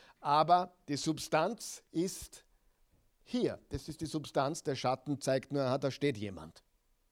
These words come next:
Okay? Ähm, und da steht im Vers eins, „kann niemals völlig von ihrer Schuld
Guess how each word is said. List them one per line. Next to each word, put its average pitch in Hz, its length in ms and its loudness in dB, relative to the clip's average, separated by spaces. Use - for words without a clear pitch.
Okay? 143 340 0
Ähm, 143 500 8
und 143 240 0
da 160 60 8
steht 208 200 6
im 240 160 8
Vers 156 200 8
eins, 151 600 2
„kann 170 360 12
niemals 269 680 6
völlig 247 640 4
von 160 240 2
ihrer 143 300 2
Schuld 180 520 2